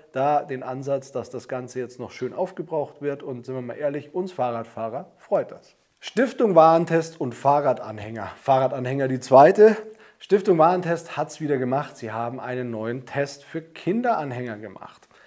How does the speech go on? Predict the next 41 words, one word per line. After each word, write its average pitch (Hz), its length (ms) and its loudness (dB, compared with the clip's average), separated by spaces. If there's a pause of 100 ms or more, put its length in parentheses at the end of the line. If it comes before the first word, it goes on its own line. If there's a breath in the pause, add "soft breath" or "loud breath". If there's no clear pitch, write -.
(180 soft breath)
Soweit 233 360 8
ganz 180 260 2
gut. 233 300 -2
Wir 160 160 2
feiern 233 340 -2
das 147 220 -6
immer, 127 240 -10
wenn 135 100 -6
die 156 80 -8
Stiftung 135 460 -12
Warentest 131 560 -4
was 117 140 -10
testet, 175 360 -4
weil 156 160 2
die 208 100 -6
einfach 185 240 -4
noch 175 200 -4
mal 175 120 -4
ein 151 80 -10
bisschen 170 320 -6
genauer 135 540 -2 (300 loud breath)
schauen 139 340 -2
können. 131 260 -6
Denen 127 360 -10 (120)
stehen - 300 -6
einfach 139 240 -6
mehr 139 300 -2
Möglichkeiten 135 800 -8
für 139 160 -8
solche 120 280 -8
Tests 117 280 -12
zur 120 100 -14
Verfügung 131 480 -10
als 143 300 -6
zum 113 120 -12
Beispiel 113 440 -6
uns. 123 300 -10 (360 loud breath)
Wir 120 140 -4
testen 135 400 -2
das 113 180 -4
im 117 260 -12